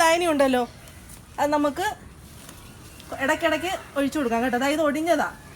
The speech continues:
ഇത് നോക്കിയേ, ഇത് ചാഞ്ഞ് കിടന്ന് ഒടിഞ്ഞ്, ഒടിഞ്ഞിട്ട് ഇതാ വീണ്ടും അവിടുന്ന് നിവർന്ന് കിടന്ന് പൂ പിടിക്കുന്നുണ്ട്. ഇതാണ് നമ്മുടെ തക്കാളി. നല്ല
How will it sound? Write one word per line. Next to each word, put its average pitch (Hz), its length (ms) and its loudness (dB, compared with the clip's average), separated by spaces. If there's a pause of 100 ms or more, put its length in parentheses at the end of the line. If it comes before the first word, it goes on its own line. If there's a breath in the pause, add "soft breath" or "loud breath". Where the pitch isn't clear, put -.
(380)
ഇത് 254 120 2
നോക്കിയേ, 285 300 4 (640)
ഇത് 277 80 8 (100)
ചാഞ്ഞ് 294 380 12
കിടന്ന് 330 280 12
ഒടിഞ്ഞ്, 254 300 12 (420)
ഒടിഞ്ഞിട്ട് 269 380 10
ഇതാ 302 120 12 (120)
വീണ്ടും 277 340 12
അവിടുന്ന് 262 360 12
നിവർന്ന് 262 400 12
കിടന്ന് 262 280 12 (480 loud breath)
പൂ 254 140 12
പിടിക്കുന്നുണ്ട്. 220 560 12 (800)
ഇതാണ് 247 300 12
നമ്മുടെ 262 280 12
തക്കാളി. 240 340 12 (2250)
നല്ല 254 200 12